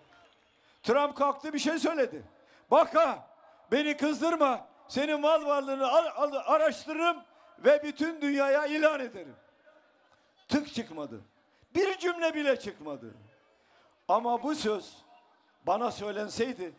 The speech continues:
benim söyleyeceğim cevap belliydi.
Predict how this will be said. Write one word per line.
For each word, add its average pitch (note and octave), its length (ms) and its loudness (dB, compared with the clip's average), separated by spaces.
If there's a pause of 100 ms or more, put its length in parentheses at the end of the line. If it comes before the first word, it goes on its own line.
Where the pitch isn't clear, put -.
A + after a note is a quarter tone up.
(520)
benim G#3+ 280 -4
söyleyeceğim G3 600 -6
cevap F3+ 380 -2
belliydi. F3+ 500 -6